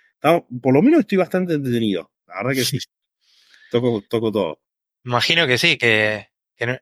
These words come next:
Speaker 2: una empresa de ese tamaño, con el volumen de datos que se deben generar y la iniciativa de, de, de hacer tantos proyectos, deben tener para entretenerse.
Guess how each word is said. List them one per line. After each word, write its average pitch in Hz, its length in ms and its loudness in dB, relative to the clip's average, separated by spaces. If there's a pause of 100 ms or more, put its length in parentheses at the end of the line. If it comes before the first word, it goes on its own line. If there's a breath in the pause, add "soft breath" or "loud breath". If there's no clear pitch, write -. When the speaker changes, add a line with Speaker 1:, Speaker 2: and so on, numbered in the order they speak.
(120)
Speaker 2:
una 135 160 0
empresa 135 320 0
de 135 80 2
ese 135 100 -2
tamaño, 127 380 0
con 107 80 -10
el 107 60 -8
volumen 123 360 -6
de 117 60 -4
datos 127 220 -2
que 113 100 -10
se 117 140 -6
deben 123 140 -2
generar 113 520 -2 (640)
y - 100 -12
la 110 80 -4
iniciativa 117 560 0
de, 113 200 -2
de, 107 500 -10 (380)
de 117 80 -10
hacer 127 180 -2
tantos 131 280 0
proyectos, 147 720 0 (380)
deben 117 180 0
tener 120 200 0
para 120 140 2
entretenerse. 110 600 -6